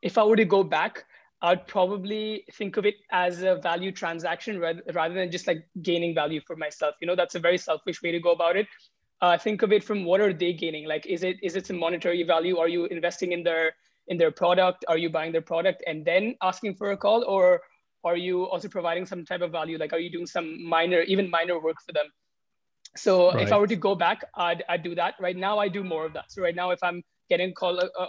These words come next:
Speaker 1: on a call with someone, I'd, uh, try to provide value equally, or even, like, I would wish I could provide even more value to them, you know?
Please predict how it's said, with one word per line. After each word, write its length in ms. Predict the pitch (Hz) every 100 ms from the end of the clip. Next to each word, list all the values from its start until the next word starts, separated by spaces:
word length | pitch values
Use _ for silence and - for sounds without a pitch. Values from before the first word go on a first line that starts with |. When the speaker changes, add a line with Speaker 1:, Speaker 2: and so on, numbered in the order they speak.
| -
Speaker 1:
on 100 | 180
a 40 |
call 200 | - 170
with 100 | 175
someone, 400 | - 180 190 214 -
I'd, 240 | 180 175
uh, 300 | 175 170 165 165
try 140 | 175
to 80 | 180
provide 340 | 175 165 160
value 480 | 160 156 160 160 156 -
equally, 400 | 175 - 175 160
or 120 | 160
even, 300 | 165 170 170 - _ _ _
like, 160 | 175 165 - - -
I 80 |
would 160 | 190 202
wish 240 | 180 190
I 80 | 180
could 140 | 180 185
provide 280 | 175 170 165
even 220 | 165 165
more 160 | 160
value 240 | 160 151 151
to 80 | 156
them, 200 | 156 156
you 60 |
know? 160 | 165